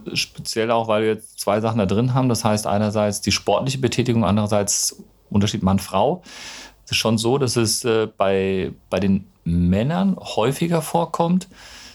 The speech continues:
Es gibt Studien, die zeigen auch, dass die, steigen wir jetzt vielleicht ein bisschen tief dann auch ein in die, in die bildgebende Diagnostik, aber einen sogenannten Alpha-Winkel, den es im Rahmen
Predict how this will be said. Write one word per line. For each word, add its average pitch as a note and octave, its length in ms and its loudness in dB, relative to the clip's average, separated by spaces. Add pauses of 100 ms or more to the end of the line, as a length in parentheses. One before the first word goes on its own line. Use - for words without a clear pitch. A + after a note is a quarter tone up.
(100)
Es - 80 -20
gibt G#2+ 140 0
Studien, B2+ 360 0
die A2+ 120 0
zeigen A#2 500 0
auch, A#2 200 0
dass A2 280 -2
die, G2+ 480 0 (540)
steigen F#2 320 -2
wir G2 60 2
jetzt F#2 100 -2
vielleicht F#2+ 200 -2
ein - 40 -2
bisschen F#2 240 0
tief - 240 -4
dann G#2 160 0
auch G2+ 160 0
ein G#2 300 0
in G2+ 120 2
die, G2 260 2
in F#2+ 60 0
die F#2+ 80 -2
bildgebende G#2 520 -2
Diagnostik, G#2 720 0
aber G#2 160 2
einen F#2+ 140 0
sogenannten G2 480 0
Alpha-Winkel, A2+ 760 0
den G#2+ 160 2
es - 80 -4
im G#2 100 -2
Rahmen G2+ 320 0